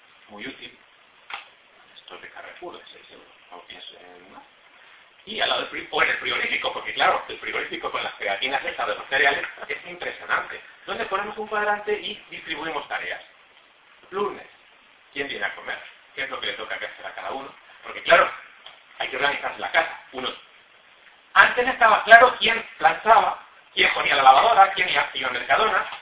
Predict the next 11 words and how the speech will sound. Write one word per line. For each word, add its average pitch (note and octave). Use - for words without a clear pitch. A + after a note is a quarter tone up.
quién -
hacía C#3+
las -
camas. E3+
No, A3+
no, A3
eso G#3+
era -
antes. -
Antes. -
Hoy -